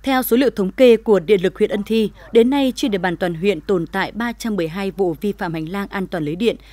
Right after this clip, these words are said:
trong đó có bốn mươi bảy vụ vi phạm khoảng cách an toàn phóng điện. Những vi phạm trên chủ yếu là những công trình xây dựng trong khu dân cư, trong đó có những vi phạm về khoảng cách an toàn lưới điện,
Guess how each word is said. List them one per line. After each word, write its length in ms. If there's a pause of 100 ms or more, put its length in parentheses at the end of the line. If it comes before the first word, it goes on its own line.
(140)
trong 180
đó 140
có 120
bốn 140
mươi 100
bảy 220
vụ 200
vi 200
phạm 400
khoảng 180
cách 280
an 160
toàn 240
phóng 260
điện. 180 (760)
Những 340
vi 100
phạm 200
trên 260
chủ 140
yếu 260
là 120
những 160
công 180
trình 220
xây 160
dựng 220
trong 200
khu 80
dân 200
cư, 240
trong 240
đó 200
có 140
những 280
vi 100
phạm 240 (320)
về 200
khoảng 260
cách 200
an 160
toàn 200
lưới 160
điện, 240